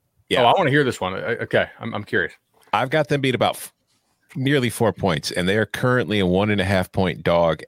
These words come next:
Speaker 1: at South Alabama. No offense to the atmosphere at Hancock Whitney Stadium there in Mobile,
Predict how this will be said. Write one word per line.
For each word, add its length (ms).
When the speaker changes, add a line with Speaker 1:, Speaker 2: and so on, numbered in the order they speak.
Speaker 1:
at 260
South 340
Alabama. 480
No 300
offense 600
to 460
the 340
atmosphere 580
at 60
Hancock 480
Whitney 260
Stadium 400
there 160
in 80
Mobile, 420